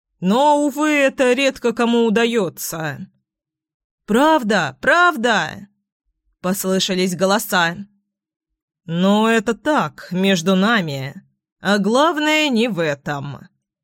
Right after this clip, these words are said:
Индюк остановился, помолчал для важности и потом уже продолжал. "Да, так главное.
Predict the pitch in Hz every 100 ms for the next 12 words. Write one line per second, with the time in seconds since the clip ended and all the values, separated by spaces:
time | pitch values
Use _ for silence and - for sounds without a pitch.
0 | _ _ _ _ _ _ _ _ - 185
1 | 185 190 269 196 196 190 175 170 196 269
2 | 285 - 247 240 220 - 294 285 185 180
3 | - 202 233 226 254 233 240 240 226 214
4 | - - 208 208 240 _ 233 208 170 -
5 | 170 247 302 262 180 196 247 220 233 185
6 | 170 156 165 190 - _ _ _ _ _
7 | _ _ _ - 185 196 233 220 226 _
8 | 254 240 190 160 190 185 180 180 185 180
9 | 190